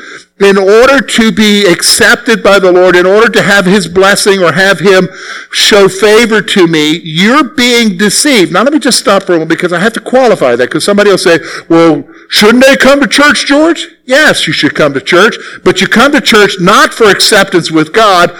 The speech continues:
but because of acceptance. Do you understand what I'm saying? Shouldn't you give? Yes, you c-, you give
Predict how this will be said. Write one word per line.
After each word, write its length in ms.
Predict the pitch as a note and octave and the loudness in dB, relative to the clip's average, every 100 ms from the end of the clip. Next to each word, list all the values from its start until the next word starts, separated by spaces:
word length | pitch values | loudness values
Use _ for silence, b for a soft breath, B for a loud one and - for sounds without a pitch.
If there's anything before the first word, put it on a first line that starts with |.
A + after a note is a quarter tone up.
| B | B
but 160 | F#3+ F#3+ | -2 0
because 460 | G3 - D4+ D4 | -2 0 0 2
of 100 | A3 | 2
acceptance. 840 | D#3+ - - C3 - A2+ - - - _ _ _ _ _ _ _ _ _ _ | 0 0 0 -2 -2 -10 -12 -14 -16 _ _ _ _ _ _ _ _ _ _
Do 80 | G3 | 0
you 60 | |
understand 420 | G#3 A3 - A#3 A#3 | 2 0 0 0 2
what 120 | A#3 | 0
I'm 40 | |
saying? 380 | - A3 A3 B3+ B B B B | 0 0 0 -2 B B B B
Shouldn't 360 | - C4 C4 | 0 0 2
you 160 | B3+ G#3+ | 0 0
give? 460 | A#3 C4+ E4+ A3 - | 0 2 2 0 -2
Yes, 400 | A#3+ D#4+ G3+ G3+ | 0 2 0 -2
you 80 | |
c-, 240 | F#3+ - - | -4 -2 0
you 160 | G#3+ | -2
give 480 | F#3 A3 C4+ D4 G3 | -2 0 2 2 0